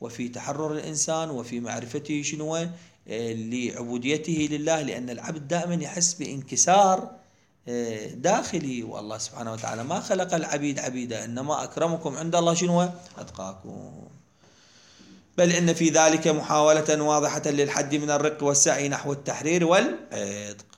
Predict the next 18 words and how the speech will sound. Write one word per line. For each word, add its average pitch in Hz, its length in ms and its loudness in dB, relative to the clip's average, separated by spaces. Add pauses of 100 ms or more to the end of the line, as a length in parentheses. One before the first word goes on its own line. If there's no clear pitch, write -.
(260)
سبق 175 360 -2
بس 170 300 4
أقسام 139 300 0
الكفارات 131 560 -6
نذكرها 127 340 -8
ويا، 123 300 -8 (360)
بعد 127 100 -16
أنتم 123 260 -16
رايتكم 117 600 -14
بالفقه، 135 760 -8 (1040)
باللمعة، 147 560 0
بالشرائع. 127 640 -6 (300)
الكفارات 175 720 4 (560)
أربعة، 117 500 0 (720)
إما 170 300 2
أن 147 100 -4
تكون 151 320 -2
الكفارة 135 800 0